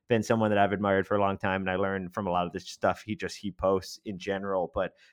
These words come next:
um, he did a really good job at the beginning of building out a team as quickly as possible, even in stages where it didn't seem like it made sense. Um,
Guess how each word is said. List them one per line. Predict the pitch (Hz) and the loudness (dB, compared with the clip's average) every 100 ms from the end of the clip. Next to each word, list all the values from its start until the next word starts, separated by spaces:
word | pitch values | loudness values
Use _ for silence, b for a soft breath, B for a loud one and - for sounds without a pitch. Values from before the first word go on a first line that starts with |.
| - | 2
um, | 104 95 80 - | 4 6 2 -8
he | - 147 151 139 117 | -2 2 4 4 2
did | 95 107 | 2 2
a | |
really | 104 113 113 | 4 2 2
good | 107 | 0
job | 110 107 98 | 4 4 4
at | - | -2
the | |
beginning | 101 104 98 | -6 -4 -2
of | 90 | -2
building | 110 113 113 | 0 2 4
out | 113 101 | 2 0
a | |
team | - 104 95 | -4 -6 -6
as | 90 | -8
quickly | - 104 101 90 | -6 -4 -2 -4
as | |
possible, | - 107 101 - 98 95 | 2 6 6 2 -6 -4
even | 139 147 135 | 0 2 2
in | 113 | -2
stages | - 113 110 107 107 | 2 2 4 2 2
where | 107 | 2
it | 98 | 2
didn't | - 107 | 0 0
seem | 101 107 104 | 0 -4 -4
like | 98 - | -4 -4
it | 92 | -4
made | 92 87 | -6 -6
sense. | - 101 151 - - B B B | -4 -2 -2 -4 -16 B B B
Um, | 113 110 92 67 | 6 8 6 4